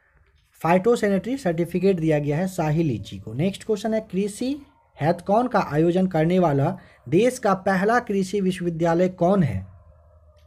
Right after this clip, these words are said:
आप अपना जवाब अच्छे से बताइएगा, बिहार कृषि विश्वविद्यालय मधुबनी का, दरभंगा का, सबौर का या फिर गया का? देखिए यहाँ पे हो जाएगा ऑप्शन नंबर सी, बिहार कृषि विश्वविद्यालय सबौर। और ये आप जान लीजिए,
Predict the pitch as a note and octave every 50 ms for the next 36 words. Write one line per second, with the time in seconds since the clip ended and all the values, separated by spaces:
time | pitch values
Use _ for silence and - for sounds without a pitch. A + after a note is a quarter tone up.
0 | _ _ _ _ _ - C#3 E3 E3+ E3 E3 F3+ F3 D#3 D#3+ E3+ F3+ F3+ F3 E3+
1 | F3 F3+ F3+ F#3 E3+ D#3+ - D3+ D3 C#3+ C#3 C3+ B2+ B2+ C#3 D3 C#3+ D#3+ F#3 G3+
2 | F#3+ F#3+ F3+ F3 E3 F3+ E3+ E3+ D#3+ - E3+ D#3+ D#3 D#3+ D#3+ D#3+ D3+ D3+ D3 D3+
3 | D#3 E3 F#3 G#3 G#3+ G3+ F#3+ F3+ F#3 F#3 - - - _ - - C3+ C#3 D3 D#3+
4 | E3+ F3 G3 G3+ G3+ G3 F3+ E3+ - - D#3 D3+ D#3+ F3+ G3 G3 F#3+ E3+ D#3 D#3
5 | D3 C#3 E3 D3 C3+ C3 B2+ B2+ A#2+ A2 - G2+ G2+ G2 - - _ _ _ _
6 | _ _ _ _ _ _ _ _ _ _ - - _ _ _ _ _ _ _ _
7 | - C3+ E3 D#3+ E3 D3 D#3 F3 F#3 F#3 G3 F#3 G3 F#3+ G3 F#3+ F#3 F#3 F3+ F#3
8 | - F#3+ F#3 F3+ F3+ F3+ F3 E3 - - G3 A3+ B3 - - - - _ _ -
9 | C3+ D#3 D#3+ F3+ G3+ G#3 G3+ G3 F3+ F3 F3 - F#3+ F#3 F3+ E3+ F3 F3 E3+ D#3+
10 | F3 F3 F#3 F#3+ F3+ F#3 - E3+ D#3 E3+ F#3+ A3 A#3 - - - _ _ _ _
11 | - C#3+ D3+ D#3+ E3+ F#3 F3+ - - D#3 D#3+ D3 C#3 D#3+ E3+ F#3+ G#3 G3 F#3+ E3+
12 | G#3 A#3 -